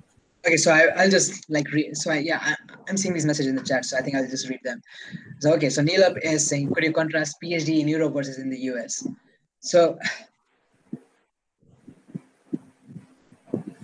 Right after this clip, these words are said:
well, the main difference is that P H Ds in the U S are for five years, P H D in the Europe are for three years. For the U S universities, you do not,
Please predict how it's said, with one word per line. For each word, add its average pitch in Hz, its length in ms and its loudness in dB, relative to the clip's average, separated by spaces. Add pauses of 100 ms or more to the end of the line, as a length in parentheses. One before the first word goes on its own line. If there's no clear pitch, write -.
(500)
well, 208 320 0
the 170 200 0
main 226 180 2
difference 254 720 0 (460)
is 170 300 -4
that 147 240 0 (300)
P 175 100 0
H 190 80 0
Ds 185 160 -2
in 160 60 -2
the 147 220 -10
U 220 80 4
S 214 220 0 (120)
are 147 120 -10
for 143 220 -4
five 196 260 -4
years, 196 220 -4
P 165 160 -2
H 151 100 -4
D 156 100 0
in 151 80 -2
the 143 140 -4
Europe 156 260 0
are 160 120 0
for 139 120 -10
three 143 260 -4
years. 123 340 -8 (1700)
For 151 120 -10
the 151 100 -2 (100)
U 233 40 4
S 220 100 4
universities, 202 520 -2 (280)
you 143 100 -6
do 160 140 0
not, 165 260 2